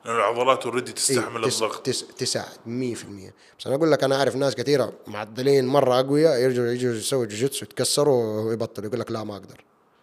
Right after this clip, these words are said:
Speaker 2: فال-، إنه لياقة ال-، اللي يسوي رفع أثقال ولا أي شيء ما هي نفس لياقة الجوجيتسو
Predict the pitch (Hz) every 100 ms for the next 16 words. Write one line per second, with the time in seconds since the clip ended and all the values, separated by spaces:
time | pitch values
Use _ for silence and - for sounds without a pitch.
0 | _ _ _ _ _ _ _ - 120 120
1 | 113 113 135 135 135 127 139 190 190 156
2 | 135 123 - - - 110 104 104 104 143
3 | 131 104 98 - 123 117 110 - 151 147
4 | 131 120 139 127 160 175 - - - -
5 | 135 151 131 143 - - 110 135 151 156
6 | 160 - 120 123 120 110 - - 120 113
7 | - -